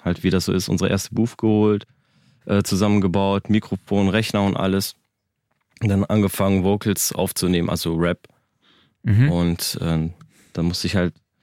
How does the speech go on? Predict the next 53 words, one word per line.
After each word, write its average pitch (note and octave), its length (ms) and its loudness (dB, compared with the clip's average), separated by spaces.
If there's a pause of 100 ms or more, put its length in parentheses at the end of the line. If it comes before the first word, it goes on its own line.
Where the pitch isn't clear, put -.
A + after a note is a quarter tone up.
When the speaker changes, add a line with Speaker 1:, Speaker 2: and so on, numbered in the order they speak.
(340)
Speaker 1:
damals G2 360 2
dann G2+ 140 2
auch G2 100 0
die G2 160 -2
Spuren G2+ 400 2
mischen. G#2 460 2 (720)
Ein - 100 -2
Kollege G2+ 320 4
von G2+ 180 0
mir G2 160 4
übers F#2+ 220 6
Speaker 2:
<laughs> - 0 -
Speaker 1:
Internet G#2 360 2
meinte G2+ 300 0
so, G2 100 2
„Du F#2+ 80 2
musst G2+ 220 2
auch F2+ 80 0
noch F#2+ 140 0
einen F2 140 0
Hall A2+ 140 0
draufhauen G#2+ 420 0
und G#2 80 -2
einen F2+ 120 0
Kompressor.“ F#2+ 640 -2 (640)
Und, F#2 380 0
äh, F2 140 2
da F2 160 2
war G2 100 2
ich G2 80 -2
schon G2+ 120 2
überfordert. F#2+ 580 0
Ich - 120 -12
wusste G2 160 2
gar F#2 100 0
nicht, - 140 -2
was F2 100 -2
das F2 140 -2
Ganze E2+ 340 -4
war. F#2 240 0 (420)
Speaker 2:
<laughs> - 440 2
Speaker 1:
Und, F2+ 420 0
ähm, E2+ 420 0 (220)
ja, F#2+ 260 2 (160)
so F#2+ 120 -2
hat - 80 -2
man G2 100 2
sich F2+ 120 -4
dann G2 320 2
mit G2 160 2
dem G#2 100 4
Ganzen A#2+ 280 0
auseinandergesetzt. A2+ 1000 0